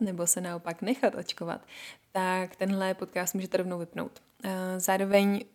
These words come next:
tenhle podcast můžete rovnou vypnout, eh, tehdy, pokud nejste zvyklí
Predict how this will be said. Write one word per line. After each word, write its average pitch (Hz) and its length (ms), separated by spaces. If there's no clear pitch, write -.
tenhle 202 200
podcast 196 400
můžete 202 280
rovnou 190 240
vypnout, 196 400
eh, - 300
tehdy, 190 380
pokud 185 340
nejste 190 320
zvyklí 185 520